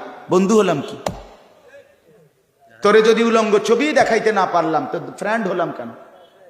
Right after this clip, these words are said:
আস্তাগফিরুল্লাহ। আহা, এই জন্য সমবয়সী ভালো থাকতে দেয় না,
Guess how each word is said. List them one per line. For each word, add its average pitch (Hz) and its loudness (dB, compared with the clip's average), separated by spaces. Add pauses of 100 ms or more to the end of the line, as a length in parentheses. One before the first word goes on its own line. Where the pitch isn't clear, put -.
(420)
আস্তাগফিরুল্লাহ। 98 -14 (2000)
আহা, - -6 (1000)
এই 147 -2
জন্য 143 0
সমবয়সী 156 2
ভালো 147 2
থাকতে - -8
দেয় 110 -6
না, 95 -12